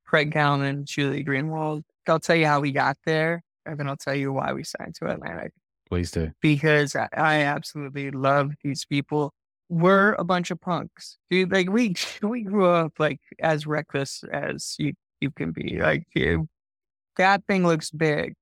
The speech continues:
Speaker 1: Let's jump off of it. Like, that's the way I grew up. A rice cooker and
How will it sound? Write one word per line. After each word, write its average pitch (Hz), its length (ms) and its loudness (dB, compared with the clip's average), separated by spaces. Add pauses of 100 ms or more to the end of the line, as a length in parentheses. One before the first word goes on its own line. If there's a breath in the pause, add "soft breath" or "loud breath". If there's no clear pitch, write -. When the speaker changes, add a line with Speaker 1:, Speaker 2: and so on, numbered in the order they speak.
(140)
Speaker 1:
Let's 156 220 -2
jump 147 320 -2
off - 240 -2
of - 140 -12
it. - 180 -12
Like, 151 220 -2
that's 165 240 2
the 165 60 2
way 156 120 2
I 156 140 -4
grew 156 280 -6
up. 165 240 -2 (360)
A 165 80 -2
rice 170 280 0
cooker 175 520 -4
and 165 380 -2